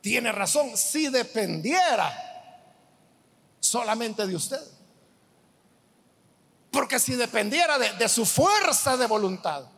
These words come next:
de su carácter, no, estaríamos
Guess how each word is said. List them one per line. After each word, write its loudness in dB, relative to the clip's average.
de 0
su 0
carácter, 0
no, 4
estaríamos 0